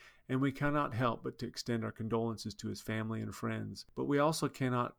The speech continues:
withhold a final remark on his lamentable spiritual condition at his passing. Ray Ryland believed he had plumbed the depths of history to discover the true religion Christ founded upon the rock.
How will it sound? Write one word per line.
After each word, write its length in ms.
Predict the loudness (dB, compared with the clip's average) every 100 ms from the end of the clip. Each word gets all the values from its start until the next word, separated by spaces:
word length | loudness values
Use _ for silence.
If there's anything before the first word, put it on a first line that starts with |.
| _
withhold 460 | -4 -2 2 2 2
a 80 | -4
final 440 | -2 0 2 2
remark 500 | 2 2 2 2 -2
on 120 | -6
his 140 | -4 -4
lamentable 520 | -2 -4 -6 -6 -8
spiritual 460 | -4 -4 -4 -6
condition 480 | -8 -8 -8 -6 -6
at 100 | -6
his 140 | -6 -8
passing. 500 | -6 -6 -8 -12 -16 -20 _ _ -20 -20 _ 2
Ray 200 | 4 6
Ryland 500 | 6 4 4 2 0
believed 440 | 0 0 -2 -4
he 120 | -6
had 140 | -6 -6
plumbed 380 | -4 -2 -2 -2
the 140 | -4
depths 420 | 0 0 0 -4
of 120 | -8
history 640 | -4 -4 -4 -6 -10 -10 -14 _ _
to 80 | -4
discover 460 | -2 0 0 0 -2
the 120 | -4
true 400 | -2 4 6 6
religion 520 | 4 4 2 0 -4
Christ 340 | -2 -2 -2
founded 340 | -4 -4 -2 -4
upon 300 | -4 -4 -4
the 80 | 8
rock. 360 | 10 10 8